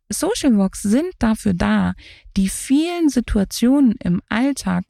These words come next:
wo unsere Hunde von der Umwelt überrannt werden, wo wir es nicht geschafft haben, dass ihre Kommunikation geachtet zu werden,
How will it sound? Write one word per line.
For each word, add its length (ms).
wo 200
unsere 360
Hunde 240
von 180
der 140
Umwelt 400
überrannt 560
werden, 320
wo 180
wir 120
es 140
nicht 340
geschafft 520
haben, 240
dass 160
ihre 260
Kommunikation 840
geachtet 480
zu 160
werden, 260